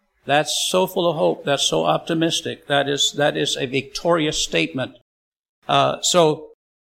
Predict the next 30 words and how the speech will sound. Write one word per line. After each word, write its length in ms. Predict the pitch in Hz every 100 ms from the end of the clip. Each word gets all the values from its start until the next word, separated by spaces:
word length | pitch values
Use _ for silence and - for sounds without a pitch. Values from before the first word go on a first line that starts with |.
| _ _ _
we 220 | 151 170
see 240 | 175 202 220
that 200 | 170 131
they 160 | 160
are 140 | 156 151
sealed 420 | - 190 180 143
by 140 | 143
God. 380 | 143 165 147 131 - _ _ _ -
We 140 | 180
notice 320 | 214 277 269
that 140 | 214 165
they 160 | 202
have 240 | 190 190 170
a 80 | 156
unique 460 | 139 139 151 143
song. 720 | - 190 156 120 110 104 - - _ _ _ _
Uh, 480 | 135 131 127 123 123 -
they 340 | 127 117 170
can 220 | 226 233 208
sing 300 | - 190 190
a 40 |
song 680 | - 135 127 127 143 160 160 _ _ _ _ _ _
which 320 | - 143 147 147
no 160 | 160
one 300 | 208 226 226
can 320 | 220 196 180
learn 640 | 165 147 131 127 139 170 165
but 460 | 139 123 139 139 - -
they 480 | 127 139 147 151 147
only. 600 | 143 147 135 127 104 104